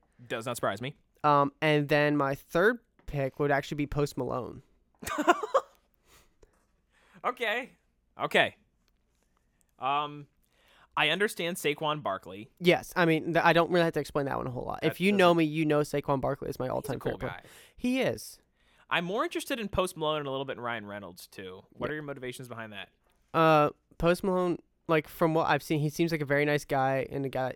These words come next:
Speaker 2: who is a lot of fun to hang, hang around with, too.
Speaker 1: Okay.
Speaker 2: Just from, like, what I've seen and heard about him, um, you know, it, it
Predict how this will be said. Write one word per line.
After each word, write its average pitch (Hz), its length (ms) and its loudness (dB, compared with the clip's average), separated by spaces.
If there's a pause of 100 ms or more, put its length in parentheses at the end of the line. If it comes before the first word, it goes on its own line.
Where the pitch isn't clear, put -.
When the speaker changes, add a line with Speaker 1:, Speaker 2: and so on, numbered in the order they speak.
Speaker 2:
who 135 320 -4 (320)
is 147 100 -2
a 147 40 2
lot 143 120 6
of 139 60 0
fun 143 180 0
to 127 60 -4
hang, 135 320 -2 (420)
hang 139 180 -4
around 131 280 -4
with, 156 240 -2
too. 135 140 -2
Speaker 1:
Okay. 139 180 -2 (120)
Speaker 2:
Just 165 180 2
from, 175 140 6
like, 156 240 4
what 147 120 6
I've 147 120 4
seen 139 440 -2 (480)
and 156 160 2
heard 147 240 2
about 127 320 2
him, 123 340 -4 (640)
um, 104 440 -2 (460)
you 131 80 -6
know, 123 120 -6
it, 143 160 -4
it 147 140 -4